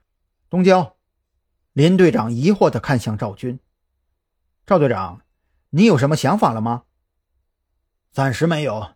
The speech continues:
就是随口问问。”赵军如此说着，全然不顾林队长郁闷的眼神，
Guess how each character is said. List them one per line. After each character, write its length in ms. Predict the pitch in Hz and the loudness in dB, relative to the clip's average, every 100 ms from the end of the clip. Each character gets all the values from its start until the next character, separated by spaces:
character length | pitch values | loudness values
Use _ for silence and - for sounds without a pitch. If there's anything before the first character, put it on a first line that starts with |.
| _ | _
就 180 | - 160 | -4 -2
是 120 | 123 | -2
随 180 | 113 180 | -2 -2
口 140 | 113 | 0
问 200 | 123 196 | -2 -2
问。” 200 | 113 98 - _ _ _ _ _ _ _ _ _ | -4 -12 -20 _ _ _ _ _ _ _ _ _
赵 300 | - 160 160 | 0 2 4
军 160 | 143 170 | 2 0
如 220 | 147 170 | 2 0
此 180 | 202 101 | -2 -8
说 220 | - 135 | -6 -6
着， 240 | 131 - - _ _ - | -6 -10 -18 _ _ -4
全 280 | 156 180 | 2 2
然 220 | 160 151 143 | 2 0 -2
不 100 | 156 | -2
顾 160 | 156 | 0
林 220 | 127 143 196 | 0 -2 0
队 160 | 175 | -2
长 380 | - 90 113 110 - | -2 -8 -8 -10 -8
郁 260 | 170 220 | 0 2
闷 180 | 135 113 | 2 -2
的 80 | - | -6
眼 220 | 104 76 | -10 -14
神， 240 | - 65 | -16 -20